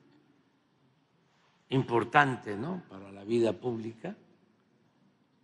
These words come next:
Estamos todos aprendiendo mucho, todos. Es un proceso de enseñanza-aprendizaje, este,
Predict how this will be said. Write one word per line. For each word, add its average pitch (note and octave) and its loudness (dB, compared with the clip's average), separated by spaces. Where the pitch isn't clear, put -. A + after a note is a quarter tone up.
Estamos C3+ 2
todos F3 6
aprendiendo A2 0
mucho, A#2 -4
todos. F3+ 6
Es B2 0
un B2 -2
proceso A#2 -2
de A#2 2
enseñanza-aprendizaje, A2+ 2
este, G2 -4